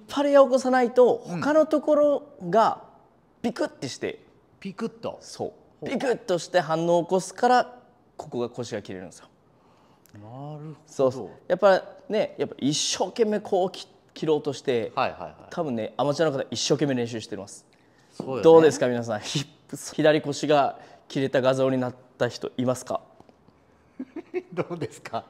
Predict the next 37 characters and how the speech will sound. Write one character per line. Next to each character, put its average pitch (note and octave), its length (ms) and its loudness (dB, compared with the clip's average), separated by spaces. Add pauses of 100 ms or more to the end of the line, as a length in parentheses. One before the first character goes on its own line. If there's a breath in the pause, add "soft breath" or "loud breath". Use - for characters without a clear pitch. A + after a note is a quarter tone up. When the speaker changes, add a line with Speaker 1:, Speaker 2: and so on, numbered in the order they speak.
Speaker 2:
い F3 100 -6
ま D3+ 80 -6
す - 0 -
か？ D#3+ 60 8
Speaker 1:
ど C#3+ 60 10
う B2+ 40 6
で A#2+ 80 2
す - 80 -8
か？ B2 420 -6 (180)
い D#3+ 100 4
る G3+ 100 6
方 F#3 180 2
も D#3+ 120 6
い B3 140 8
る C4 100 10
か - 120 6
も C3+ 60 -2
し B2 100 -6
れ G2+ 60 -6
な F2 80 -10
い G2+ 40 -12
で - 20 -10
す。 D#3 100 -8
Speaker 2:
う C#3 60 -2
ん。 G2+ 220 -6 (120)
Speaker 1:
た C4+ 100 6
だ C4+ 80 8
ま C4 140 12
あ、 A3+ 40 10
僕 F#3+ 240 2
が F#3+ 220 6 (280)
見 D#3+ 140 2
る F3 80 2
限 F3 280 2
り、 B3 280 2
Speaker 2:
う C3+ 60 -8
ん。 G#2+ 160 -8